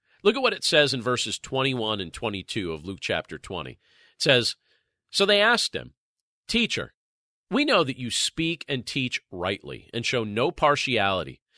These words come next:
but truly teach the way of God. Is it lawful for us to give tribute to Caesar or not?'" Let's pause there for just a second.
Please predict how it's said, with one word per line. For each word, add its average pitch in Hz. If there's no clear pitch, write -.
but 185
truly 208
teach 113
the 110
way 87
of 85
God. 64
Is 160
it 175
lawful 139
for -
us 71
to 127
give 107
tribute 139
to 117
Caesar 147
or 104
not?'" 87
Let's -
pause 78
there 69
for 85
just 76
a 69
second. 67